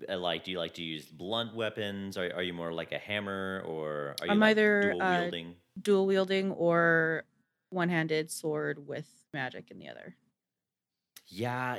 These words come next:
Speaker 1: and that, that, for me, that's more efficient. You know, hey, you know, I,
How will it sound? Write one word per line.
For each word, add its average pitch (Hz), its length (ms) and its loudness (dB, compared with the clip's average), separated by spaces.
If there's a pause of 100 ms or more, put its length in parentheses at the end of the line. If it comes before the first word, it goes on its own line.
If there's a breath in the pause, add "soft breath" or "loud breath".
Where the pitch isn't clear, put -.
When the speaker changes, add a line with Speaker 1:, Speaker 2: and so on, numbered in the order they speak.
Speaker 1:
and 127 140 -2
that, 151 200 2 (100)
that, 147 300 -6
for 139 100 0
me, 160 180 0
that's 120 200 0
more 110 220 -2
efficient. - 640 -6
You 98 80 -2
know, 95 200 0
hey, 127 380 -2 (340 loud breath)
you 107 140 2
know, 101 120 4
I, 95 340 -2